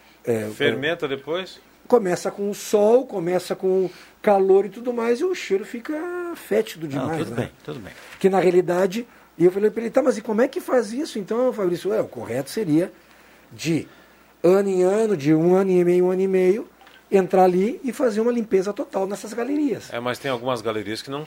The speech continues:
Speaker 2: não permite a entrada,
Speaker 1: Não tem
Speaker 2: então
Speaker 1: acesso.
Speaker 2: não tem acesso,
Speaker 3: Essa
Speaker 2: não
Speaker 3: lá
Speaker 2: são
Speaker 3: da
Speaker 2: tão
Speaker 3: Coab,
Speaker 2: grandes.
Speaker 3: eu acho que é bem na esquina ali, acho que é João, João, João Quista, rua com a Independência. Um amigo meu mora bem na esquina
Speaker 1: É,
Speaker 3: ali, eu
Speaker 1: não.
Speaker 3: seguidamente vou lá, agora nem tanto, né, por causa do, do covid.
Speaker 1: Agora,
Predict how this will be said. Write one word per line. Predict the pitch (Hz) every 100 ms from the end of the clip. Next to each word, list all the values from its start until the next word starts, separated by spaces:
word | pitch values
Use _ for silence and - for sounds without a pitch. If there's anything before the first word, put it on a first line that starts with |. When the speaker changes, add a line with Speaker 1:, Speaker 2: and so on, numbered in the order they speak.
| -
Speaker 2:
não | 151 160
permite | 190 185 196 196
a |
entrada, | 196 160 135 135
Speaker 1:
Não |
tem | 131 143
Speaker 2:
então | 139
Speaker 1:
acesso. | - 156 120
Speaker 2:
não | 117
tem | 123
acesso, | 127 - - 131 143
Speaker 3:
Essa | 139
Speaker 2:
não | 151
Speaker 3:
lá |
Speaker 2:
são | 147
Speaker 3:
da | 139
Speaker 2:
tão | 143
Speaker 3:
Coab, | 123
Speaker 2:
grandes. | 123 151
Speaker 3:
eu | 220
acho | 233 -
que |
é | 220
bem | 165 226
na | 339
esquina | - - 226 185
ali, | 170
acho | 170
que | -
é | 147
João, | 120 151 135 117
João, | 104 123 156 127 110 110
João | 101 127 139
Quista, | - 156 - 107
rua | 95 139 139
com | 117 113
a |
Independência. | 107 104 110 98 117 151 - - _ - - - -
Um | 113 113
amigo | 127 160
meu | 170 214
mora | 254 175
bem | 151 180
na |
esquina | 180 - - 170
Speaker 1:
É, |
Speaker 3:
ali, | 151 170
eu | 143
Speaker 1:
não. | 156
Speaker 3:
seguidamente | 135 123 147 151 147 160
vou | 156
lá, | 151
agora | 160 113 120
nem | 151 170
tanto, | 180 190 165
né, | 110
por | 113 95
causa | 95 90 92
do, | - - - - - -
do | 110
covid. | 98 92 139 - - -
Speaker 1:
Agora, | - 135 143 147